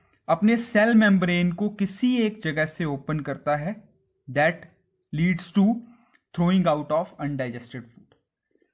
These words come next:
यहां से वो अनडाइजेस्टेड फूड जो है वो बाहर चला जाता है। This is the complete process। Food enters into amoeba by ingestion and amoeba digests it by forming food vacuole।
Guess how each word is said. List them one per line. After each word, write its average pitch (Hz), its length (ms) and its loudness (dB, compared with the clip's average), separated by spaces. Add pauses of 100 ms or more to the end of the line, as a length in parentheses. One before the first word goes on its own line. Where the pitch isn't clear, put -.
(200)
यहां 156 300 -2
से 196 200 -2
वो 185 160 -2
अनडाइजेस्टेड 151 680 -4
फूड 156 280 -6
जो 147 140 -4
है 156 420 -10 (180)
वो 143 60 -6
बाहर 123 380 -2
चला 110 220 -16
जाता - 340 -20
है। - 80 -20 (2250)
This 226 220 0
is 208 120 0
the 202 120 0
complete 165 540 -2
process। 185 280 -2 (420)
Food 180 340 2 (360)
enters 160 420 0
into 170 340 0
amoeba 151 300 -2 (100)
by 139 260 0
ingestion 143 600 -4 (440)
and 151 200 0
amoeba 147 380 0
digests 131 560 -2
it 151 160 -8
by 151 180 0
forming 147 420 -4
food 143 440 -8
vacuole। 190 420 -2